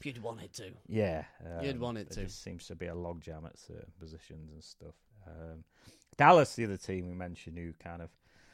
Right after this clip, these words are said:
Speaker 2: again, seem to have, they opened up quite a lot of cap space and ended up with empty-handed when the music stopped once again, which seems to have been a recurring theme over the last sort of,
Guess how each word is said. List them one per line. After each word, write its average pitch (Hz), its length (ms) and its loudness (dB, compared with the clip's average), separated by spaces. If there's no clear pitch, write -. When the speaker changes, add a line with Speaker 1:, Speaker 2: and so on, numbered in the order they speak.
Speaker 2:
again, 170 320 -6
seem 156 260 0
to 139 180 4
have, 110 140 2
they 110 160 4
opened 123 260 0
up 110 120 -4
quite 117 200 0
a - 40 0
lot 110 120 2
of 95 60 -8
cap - 200 -6
space 92 400 -2
and 90 200 -6
ended 95 240 -6
up - 80 -6
with 92 160 -6
empty-handed 98 640 -6
when 90 100 -4
the 90 80 -6
music 98 320 -6
stopped - 360 -12
once 85 260 -10
again, 80 320 -10
which - 200 -14
seems 107 260 -6
to - 40 -14
have 87 80 -6
been 90 120 -4
a 85 40 -6
recurring 85 440 -6
theme 92 280 -8
over 85 200 -10
the 80 60 -10
last - 360 -12
sort - 220 -12
of, 78 100 -10